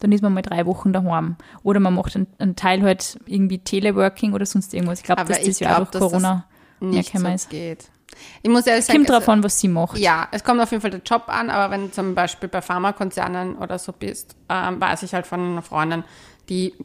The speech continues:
Speaker 2: muss, die ist auch oft im Ausland für eine gewisse Zeit auch wegen so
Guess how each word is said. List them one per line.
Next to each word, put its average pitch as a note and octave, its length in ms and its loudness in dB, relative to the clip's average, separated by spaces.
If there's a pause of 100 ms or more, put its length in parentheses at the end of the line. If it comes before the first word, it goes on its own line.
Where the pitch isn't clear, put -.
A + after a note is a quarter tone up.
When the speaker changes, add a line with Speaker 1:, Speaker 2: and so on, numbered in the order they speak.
(120)
Speaker 2:
muss, G3 420 0
die F#3+ 200 -6
ist F3+ 120 -6
auch G3 200 -2
oft - 240 -4
im G3 100 -4
Ausland F3+ 400 -2
für F3 380 -2 (160)
eine F3 160 -6
gewisse F3+ 320 -10
Zeit F3 240 0
auch G3 120 -2
wegen E3+ 180 0
so E3 280 0